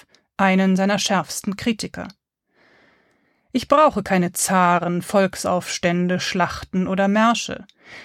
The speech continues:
Ich suche ein intimes, aber starkes Drama, das auf Konflikten beruht, die ich selber erfahren oder gesehen habe,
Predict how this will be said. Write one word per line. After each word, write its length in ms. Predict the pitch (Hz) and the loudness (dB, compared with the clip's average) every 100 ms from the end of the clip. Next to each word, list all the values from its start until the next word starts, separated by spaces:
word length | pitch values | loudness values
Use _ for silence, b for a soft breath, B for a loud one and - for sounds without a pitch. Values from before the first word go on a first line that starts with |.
| B | B
Ich 160 | 214 | -2
suche 320 | 220 277 269 | 2 4 4
ein 160 | 202 202 | 4 2
intimes, 760 | 180 180 - 240 247 262 262 - | 0 -2 2 4 6 4 2 -2
aber 180 | 165 - | -4 -4
starkes 640 | - 175 190 208 185 - | 0 4 4 2 -2 -4
Drama, 540 | 165 165 180 190 202 | -2 2 2 4 2
das 180 | 208 208 | 2 0
auf 200 | 180 - | -2 -4
Konflikten 680 | 185 - - 247 - - 262 | -8 -4 -2 -2 -2 2 2
beruht, 540 | 247 226 247 240 - | 4 2 2 0 -2
die 120 | 180 | -2
ich 120 | 175 - | -2 -2
selber 380 | 180 208 254 | 2 4 4
erfahren 680 | 254 220 - 180 165 165 175 | 2 0 -2 0 2 2 -2
oder 220 | 165 180 | 0 -2
gesehen 440 | 185 190 226 185 143 | 0 2 4 4 2
habe, 360 | 156 147 147 | -4 -6 -10